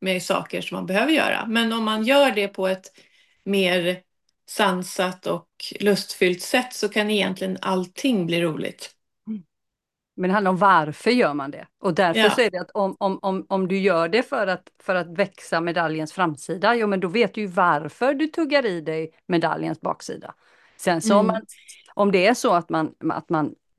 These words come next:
Speaker 2: inte vill diska, liksom, ja, men då får du väl sätta det på manifestationslistan att någon annan får göra disken. Så får du väl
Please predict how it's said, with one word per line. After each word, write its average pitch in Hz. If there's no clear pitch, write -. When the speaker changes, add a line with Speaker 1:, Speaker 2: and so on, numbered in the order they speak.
Speaker 2:
inte 165
vill 151
diska, 202
liksom, -
ja, 202
men 220
då 208
får 262
du 262
väl 262
sätta -
det 294
på 202
manifestationslistan 175
att -
någon 160
annan 180
får 392
göra 202
disken. -
Så 202
får 247
du 247
väl 226